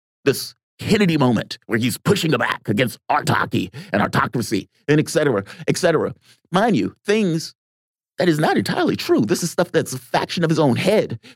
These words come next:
not necessarily indicative of reality, but nevertheless, that's where his head is. And he is making gaffe after gaffe after gaffe on a world stage at a moment where you need clarity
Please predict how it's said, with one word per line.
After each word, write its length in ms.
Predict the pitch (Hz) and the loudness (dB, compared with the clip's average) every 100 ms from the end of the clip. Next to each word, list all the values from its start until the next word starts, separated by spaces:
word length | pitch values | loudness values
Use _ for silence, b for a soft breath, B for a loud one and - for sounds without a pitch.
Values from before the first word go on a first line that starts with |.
| _ | _
not 240 | 135 180 | -2 0
necessarily 480 | 170 160 151 160 151 | -2 -4 0 2 2
indicative 340 | 127 139 143 127 | 2 0 0 0
of 120 | 135 | 0
reality, 320 | 170 214 117 | 0 2 2
but 120 | 107 | 2
nevertheless, 560 | 160 175 175 165 - - _ _ 190 | 0 -2 0 0 -2 -18 _ _ -2
that's 240 | 202 - | -2 0
where 160 | 185 180 | 4 4
his 160 | 175 | 4
head 200 | 190 202 | 2 0
is. 300 | 110 - - _ _ _ _ _ - | 0 -4 -12 _ _ _ _ _ 0
And 100 | 196 | 2
he 160 | 247 | 2
is 100 | 208 | 2
making 380 | 180 175 98 107 | 0 0 -2 -2
gaffe 500 | 147 165 180 - - _ - | 0 0 -2 -8 -18 _ -8
after 180 | 139 156 | -2 -2
gaffe 540 | 113 139 135 135 - b b | 2 2 2 -2 -8 b b
after 220 | - 123 | -6 -2
gaffe 460 | 110 139 127 120 - _ _ _ | 0 2 2 0 -4 _ _ _
on 100 | 147 | 2
a 60 | 131 | 2
world 400 | 123 180 220 208 | 2 2 2 0
stage 580 | - 196 175 107 - - _ _ _ _ _ - | -2 0 2 0 -4 -12 _ _ _ _ _ 0
at 100 | 208 | 2
a 60 | |
moment 460 | 233 233 233 110 - - _ _ | 4 4 2 0 -6 -18 _ _
where 140 | - 180 | 0 2
you 120 | 208 | 2
need 460 | 214 233 220 156 - _ | 0 0 0 -2 -4 _
clarity 580 | - 190 185 202 226 247 | -4 2 4 4 2 -2